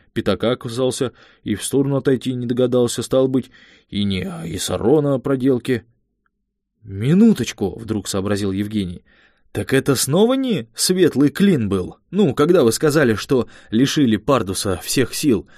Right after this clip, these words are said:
что он теперь ни в сумрак войти, ни в человеческий облик вернуться не сможет. Это на самом деле не вы устроили?»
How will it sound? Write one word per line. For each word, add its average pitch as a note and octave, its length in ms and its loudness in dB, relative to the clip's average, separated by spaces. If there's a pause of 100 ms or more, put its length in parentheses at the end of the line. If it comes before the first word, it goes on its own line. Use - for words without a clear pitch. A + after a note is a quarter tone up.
(160)
что C#3+ 300 2
он C3 140 0
теперь B2+ 420 -2 (260)
ни A2+ 260 -4
в - 80 -4
сумрак E3+ 380 2
войти, A2 440 0
ни G#2 200 -2
в A2 60 -8
человеческий C#3+ 560 2
облик A2+ 320 4
вернуться A#2+ 440 0
не A2+ 120 -2
сможет. A2+ 420 -6 (400)
Это A#2 300 -4
на B2+ 100 0
самом D3+ 320 0
деле C#3+ 240 4
не C#3+ 120 0
вы C4+ 200 4
устроили?» A#2 560 2